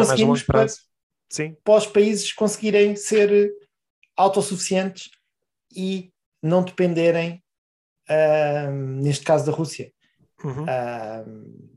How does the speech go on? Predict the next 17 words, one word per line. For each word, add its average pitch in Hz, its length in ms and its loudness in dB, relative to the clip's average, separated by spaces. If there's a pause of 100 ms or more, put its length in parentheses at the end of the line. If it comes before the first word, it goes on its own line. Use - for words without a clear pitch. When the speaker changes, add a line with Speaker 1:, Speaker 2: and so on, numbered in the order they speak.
(600)
Speaker 2:
e 135 180 -8
eu 127 160 0
acho 131 300 -6
que, 127 880 -8
que - 80 -14
sim, 220 300 -2
não 147 180 0
há 147 100 0
como 151 200 -2
não 147 200 0
concordar. 127 560 -4 (200)
Ahm, 107 480 -14 (920)
é 139 160 0
óbvio 139 440 2
que, 131 480 0
que - 140 -6
isto - 300 -10